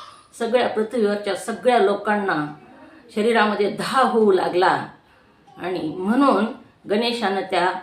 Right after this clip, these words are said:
अनलासुराला खाऊन टाकलेलं आहे. आता त्या अनलासुराला गणेशानं गिळून टाकलं आणि गिळून टाकल्यानंतर मात्र गणेशाच्या सर्व अंगाचा दाह झाला. सगळ्या अंगामध्ये आग पडलेली आहे.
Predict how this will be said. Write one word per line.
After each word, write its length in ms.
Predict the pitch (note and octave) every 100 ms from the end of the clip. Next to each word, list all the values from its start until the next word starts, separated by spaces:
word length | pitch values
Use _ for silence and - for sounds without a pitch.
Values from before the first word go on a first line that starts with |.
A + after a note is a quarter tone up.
| -
अनलासुराला 920 | F3+ F#3+ G#3+ G#3 - F3+ E3+ E3+ - - - _ -
खाऊन 380 | - D#3+ D#3+ D#3+
टाकलेलं 420 | D3+ D3+ - -
आहे. 260 | - - - _ _ _ _ _ _ - -
आता 220 | - B3+
त्या 140 | C#4 C#4
अनलासुराला 720 | - A#3+ C#4+ D4 C4 B3 A3+
गणेशानं 460 | G3+ G#3 B3+ C4 B3
गिळून 520 | E3+ G#3 B3+ D4 C#4
टाकलं 600 | E3+ E3 F#3 F#3 D#3 - - - _ _ -
आणि 140 | G3+
गिळून 420 | F3 G#3+ B3+ C#4+
टाकल्यानंतर 840 | C#4 - A3 G3+ F3+ F#3+ G#3 G#3 F3+
मात्र 400 | F#3 F#3+ F3 E3+ D#3 - - D3+
गणेशाच्या 600 | F3 F#3+ F#3+ D#3+ D3+ F3
सर्व 240 | - F#3+ F#3
अंगाचा 500 | E3 F3 E3 D#3 E3+
दाह 420 | - C#3 C3+ -
झाला. 340 | - C3+ D3+ - _ _ _ _ _ -
सगळ्या 280 | C4+ D#4+ C4+
अंगामध्ये 420 | D4+ E4 C#4 C4
आग 300 | G#3 C4+ C4
पडलेली 500 | - A3 G3 G3 A3+
आहे. 520 | G3+ C3 D#3 - -